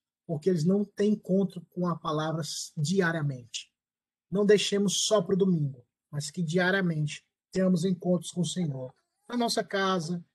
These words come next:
no nosso trabalho, com amigos, para que tenhamos esses momentos de crescimento e de busca contínua. Este é o verdadeiro poder espiritual, segundo a Escritura, que nós podemos, assim,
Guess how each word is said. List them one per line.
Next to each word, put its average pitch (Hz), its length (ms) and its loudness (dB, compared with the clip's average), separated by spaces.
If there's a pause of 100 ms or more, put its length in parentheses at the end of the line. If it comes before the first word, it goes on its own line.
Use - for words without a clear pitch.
(300)
no 160 80 -2
nosso 170 200 0
trabalho, 165 640 2 (240)
com 180 140 0
amigos, 170 760 2 (1000)
para - 160 0
que 165 100 0
tenhamos 170 300 4
esses 147 240 -4
momentos 160 500 0 (360)
de 151 80 -4
crescimento 165 460 -2
e 165 40 -2
de 180 80 2
busca 190 800 2 (100)
contínua. 170 1000 0
Este 220 480 -2
é 160 240 -6 (400)
o 160 80 -6
verdadeiro 156 640 0
poder 151 340 -4
espiritual, 139 800 -4 (1080)
segundo 165 420 0
a 160 40 4
Escritura, 160 460 -2
que 156 120 -6
nós 151 160 -4
podemos, 143 480 -2
assim, 143 360 -8